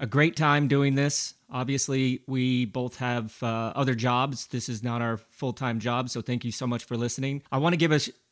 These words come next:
a special shout out to my big sister, Robin. It's her birthday today. She's back in Colorado, so happy birthday. Gus,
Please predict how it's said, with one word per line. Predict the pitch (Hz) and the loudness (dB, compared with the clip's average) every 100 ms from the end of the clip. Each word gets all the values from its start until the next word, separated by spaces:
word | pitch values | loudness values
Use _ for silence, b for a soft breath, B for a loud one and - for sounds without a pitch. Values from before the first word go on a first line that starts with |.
| _ | _
a | 143 | -8
special | - 202 185 151 | -2 -2 0 -2
shout | - 147 151 | 2 4 6
out | 147 - | 4 2
to | 143 | 0
my | 131 127 123 | 2 4 2
big | 117 147 135 | 0 -2 0
sister, | - 151 - 151 147 | 0 -2 0 0 0
Robin. | 127 127 139 156 160 b b b b b b _ | 2 4 4 2 0 b b b b b b _
It's | 123 - | -2 0
her | |
birthday | 110 139 135 147 | 2 2 2 0
today. | 147 143 143 151 - | 2 2 2 0 -4
She's | - 123 | -8 -6
back | 113 123 | -4 -4
in | 123 | -4
Colorado, | 117 123 120 123 127 127 | -4 -4 -2 -2 -2 -4
so | 127 | -4
happy | 117 113 113 | -6 -6 -6
birthday. | 123 127 - 135 131 - _ b b b b b _ | -4 -4 -2 -2 -2 -8 _ b b b b b _
Gus, | 170 202 - - | 4 4 4 -2